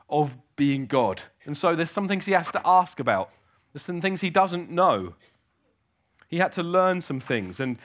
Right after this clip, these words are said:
he had to dig into the scriptures. We see again and again in, in the Gospels, he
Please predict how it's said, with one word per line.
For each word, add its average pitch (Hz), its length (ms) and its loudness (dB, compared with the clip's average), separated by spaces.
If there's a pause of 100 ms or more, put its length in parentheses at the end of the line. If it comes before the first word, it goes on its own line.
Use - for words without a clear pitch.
(160)
he 175 120 -2
had 185 180 2
to 170 260 -4 (360)
dig 196 220 0
into 185 280 0
the 170 100 -2
scriptures. 175 920 -4 (760)
We 151 120 -6
see 185 400 -2
again 175 300 0
and 180 100 0
again 170 340 2
in, 131 220 -2 (320)
in 156 200 -4
the 151 60 0
Gospels, 156 500 -2
he 180 340 -6